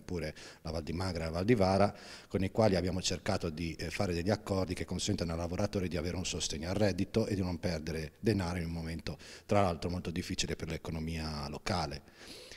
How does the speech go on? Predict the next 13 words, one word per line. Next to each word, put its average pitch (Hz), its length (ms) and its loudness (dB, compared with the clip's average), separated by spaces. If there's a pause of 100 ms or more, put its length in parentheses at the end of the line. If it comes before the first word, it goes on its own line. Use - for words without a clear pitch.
E 123 140 4
quindi 117 420 8
abbiamo, 90 840 4
eh, 85 260 -4
già, 85 840 6
eh, 78 60 -6 (120)
mm, 82 300 -4
eh, 76 580 -8
come 92 160 -6
dire, 85 260 -2
concordato 95 600 0
dei 104 180 6
protocolli 95 840 0